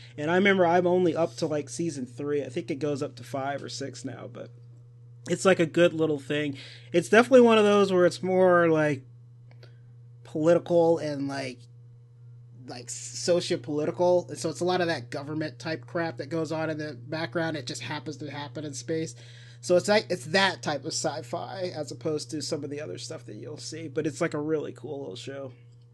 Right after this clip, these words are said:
Alfie Allen as Lynch, who I feel like is barely in this movie, but he was in, uh, Game of Thrones and John Wick, and of course Augusto Aguilera as Nettles,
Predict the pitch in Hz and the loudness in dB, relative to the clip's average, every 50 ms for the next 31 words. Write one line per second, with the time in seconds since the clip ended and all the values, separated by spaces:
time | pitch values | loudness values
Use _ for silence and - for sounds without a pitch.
0 | _ - - - - - - - - _ - - - - - - - - - - | _ -20 -20 -20 -20 -20 -20 -20 -20 _ -20 -20 -20 -20 -20 -20 -20 -20 -20 -20
1 | - - - - - - - - - - - - - 190 220 294 302 302 285 226 | -20 -20 -20 -20 -20 -20 -20 -20 -20 -20 -20 -4 2 4 4 4 6 4 4 6
2 | 208 220 233 233 226 214 196 180 151 151 170 180 202 214 190 196 - - 202 190 | 6 6 8 8 6 6 4 4 2 2 2 4 4 4 2 0 0 2 2 4
3 | 185 180 - 247 254 247 233 214 202 - 170 151 139 190 208 220 214 202 185 180 | 2 4 4 6 6 8 6 6 4 2 -2 -2 0 2 2 4 4 4 4 4
4 | 180 185 185 170 160 - - 175 170 175 180 - - 226 226 226 208 - 190 185 | 4 4 4 2 2 2 2 2 2 2 2 0 0 0 0 -2 0 2 4 4
5 | 180 185 202 196 196 196 185 165 185 196 190 190 185 185 175 175 175 175 175 170 | 6 6 4 4 4 2 2 4 4 4 4 4 4 4 4 4 4 4 4 4
6 | 165 - 226 226 233 233 196 - - 185 190 196 202 196 185 180 160 147 123 170 | 4 4 4 4 4 2 0 2 4 4 6 6 4 4 2 0 -2 -2 0 2
7 | 170 175 175 170 165 160 165 165 160 151 - 151 156 147 151 - 185 185 180 170 | 2 4 4 2 2 0 0 -2 -2 -4 -6 -6 -6 -6 -4 0 2 2 2 2
8 | - 160 139 160 190 196 196 - 185 175 170 170 165 165 165 165 165 165 160 151 | -2 -4 -2 -2 -2 -2 -2 -2 0 0 0 0 0 0 0 0 2 2 0 0
9 | 143 135 143 151 160 165 165 160 156 147 139 | 0 -2 -2 0 0 2 2 0 0 -2 -6